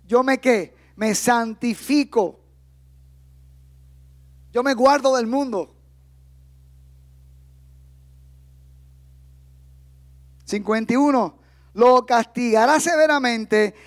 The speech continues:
y le impon-, y le pondrá la condena que reciben los hipócritas. Y habrá llanto y rechinar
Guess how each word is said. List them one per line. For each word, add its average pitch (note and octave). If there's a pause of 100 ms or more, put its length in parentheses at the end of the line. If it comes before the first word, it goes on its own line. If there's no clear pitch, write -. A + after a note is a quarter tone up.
(100)
y C4+
le C4
impon-, A#3+
y B3+
le A#3+
pondrá B3+
la B3
condena C4
que B3
reciben B3
los A#3
hipócritas. A#3+ (2750)
Y A3+
habrá C4
llanto E4+ (1040)
y G3+
rechinar G#3+